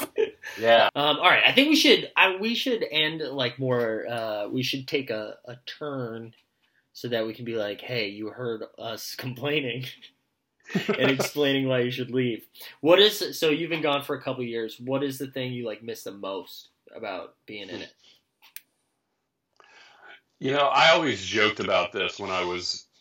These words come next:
Speaker 1: in higher ed, but being on a college campus,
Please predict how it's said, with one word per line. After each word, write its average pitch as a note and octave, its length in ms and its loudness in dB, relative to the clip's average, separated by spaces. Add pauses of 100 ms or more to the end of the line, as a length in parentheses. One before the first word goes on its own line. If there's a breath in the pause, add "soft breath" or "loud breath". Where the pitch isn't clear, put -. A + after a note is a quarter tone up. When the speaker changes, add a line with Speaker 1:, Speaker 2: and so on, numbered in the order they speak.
Speaker 1:
in B2 260 2
higher F2 380 -2
ed, E2+ 300 -2
but G2 220 0 (440)
being E3+ 240 6
on C#3+ 140 4
a - 40 -2
college G#2 360 2
campus, F#2 720 -2